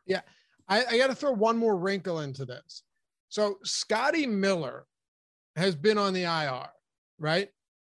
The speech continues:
He's somebody that probably would have gotten some additional opportunities whenever these, uh, whenever they're missing one of the wide receivers here, one of the top three guys. He was expected to return last week against Washington and didn't.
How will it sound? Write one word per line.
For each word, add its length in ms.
He's 300
somebody 420
that 180
probably 460
would 240
have 140
gotten 260
some 160
additional 420
opportunities 840
whenever 320
these, 340
uh, 300
whenever 380
they're 120
missing 460
one 460
of 120
the 120
wide 220
receivers 540
here, 140
one 160
of 80
the 80
top 320
three 160
guys. 420
He 180
was 360
expected 720
to 60
return 440
last 360
week 180
against 340
Washington 680
and 300
didn't. 420